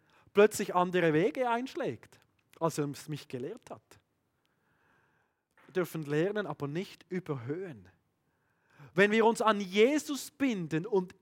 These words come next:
an ihn alleine, dann werden wir bestürzt sein, dann werden wir traurig sein, dann wird uns das nachdenklich machen, wenn ein Vorbild im Glauben stürzt.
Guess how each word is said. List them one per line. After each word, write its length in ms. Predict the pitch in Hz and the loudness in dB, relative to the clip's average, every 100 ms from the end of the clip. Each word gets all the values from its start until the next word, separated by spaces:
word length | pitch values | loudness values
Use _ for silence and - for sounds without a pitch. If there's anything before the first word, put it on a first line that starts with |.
| _ | _
an 200 | 185 180 _ | -2 -2 _
ihn 320 | 226 240 285 | -4 -2 -2
alleine, 720 | 214 220 180 202 269 214 104 - _ _ _ _ _ - 147 | 2 4 6 2 -2 -8 -10 -14 _ _ _ _ _ -20 -2
dann 280 | 185 190 175 | 2 4 4
werden 520 | 180 208 254 254 226 | 6 6 4 0 -4
wir 180 | 208 208 | 0 0
bestürzt 720 | 196 170 - 180 240 - - | 0 -6 -2 -4 -4 -8 -6
sein, 180 | 175 156 | -4 0
dann 140 | 175 | 2
werden 260 | 190 190 180 | 2 2 0
wir 220 | 170 165 | -2 0
traurig 460 | 170 185 233 240 - | 0 4 4 2 2
sein, 260 | 196 170 | 2 2
dann 160 | 180 185 | 2 0
wird 160 | 185 | 0
uns 160 | 185 165 | -2 -2
das 180 | 175 - | -4 -2
nachdenklich 680 | 156 220 - 208 208 214 214 | -2 -2 -2 -6 -4 -8 -6
machen, 380 | 135 - 107 95 _ _ _ _ _ - | -6 -8 -18 -20 _ _ _ _ _ -10
wenn 140 | 139 | -6
ein 140 | 139 131 | -4 -4
Vorbild 560 | - 160 208 196 165 | 2 2 2 -2 -4
im 180 | 135 135 | -6 -6
Glauben 580 | 143 139 185 190 147 120 | -2 2 2 -2 -8 -12
stürzt. 720 | - - 156 208 127 - - | -18 -10 -6 -6 -8 -18 -20